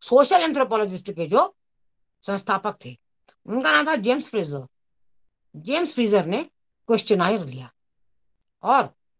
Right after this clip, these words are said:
क्वेश्चनायर का प्रयोग करके, प्रश्नावली का प्रयोग करके उन्होंने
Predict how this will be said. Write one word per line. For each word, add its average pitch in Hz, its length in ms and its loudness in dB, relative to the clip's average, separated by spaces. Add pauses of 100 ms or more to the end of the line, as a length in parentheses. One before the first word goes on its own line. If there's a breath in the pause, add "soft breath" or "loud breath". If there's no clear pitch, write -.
(140)
क्वेश्चनायर 202 480 -2
का 254 120 0
प्रयोग 202 280 -2
करके, 170 500 -10
प्रश्नावली 202 440 -4
का 226 140 -4
प्रयोग 180 280 -8
करके 165 440 -8 (440)
उन्होंने 247 500 4